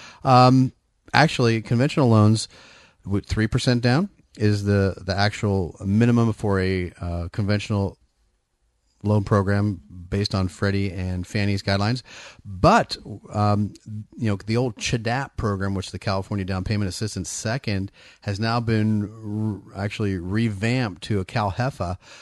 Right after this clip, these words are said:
which actually will provide on a, either conventional or F H A, a first mortgage, a second mortgage, and a third mortgage to help with closing costs, up to a hundred and five percent loan to value.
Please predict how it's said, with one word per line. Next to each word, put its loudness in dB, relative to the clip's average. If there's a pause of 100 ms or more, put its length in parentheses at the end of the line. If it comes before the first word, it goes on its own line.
(220)
which -2
actually -2
will 0
provide 0
on -6
a, -2
either -2
conventional -2
or 0
F -4
H -4
A, -2 (400)
a -2
first -2
mortgage, -2 (440)
a -6
second -4
mortgage, -4 (540)
and -2
a -2
third -2
mortgage 2
to 0
help 0
with -2
closing 0
costs, -8
up -4
to 0
a 4
hundred 2
and -4
five -2
percent -2 (100)
loan 0
to -2
value. -4